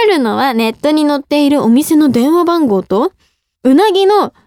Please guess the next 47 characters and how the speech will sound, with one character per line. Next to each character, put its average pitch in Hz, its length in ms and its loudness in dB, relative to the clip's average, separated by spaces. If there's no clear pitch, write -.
か 262 200 -2
ば 359 160 2
焼 370 260 -2
き 330 120 -2
の 392 260 0
と 285 180 -2
て 453 200 -2
つ 453 120 -4
も 440 220 2
な 415 160 0
く - 180 -4
い 311 240 0
い - 20 -2
匂 247 280 0
い 214 80 -2
だ 196 120 -2
け 262 140 -2
で 180 140 0
す。 - 120 -14
に 240 140 2
ぶ 277 100 2
ち - 120 -4
ゃ 294 80 0
ん 277 80 2
な 269 100 0
ら、 208 160 -4
こ 277 160 0
の 320 160 2
う 262 80 0
な 269 180 0
ぎ 294 80 -2
屋 294 140 0
さ 262 220 -4
ん - 60 -10
入 240 300 0
り 254 140 2
ま 254 120 2
す - 140 -10
か？ - 240 -16
悩 247 480 2
ま 339 200 0
し 302 440 -2
い - 120 -16
け 262 180 0
ど、 247 520 -2
い 247 180 2
や、 302 440 0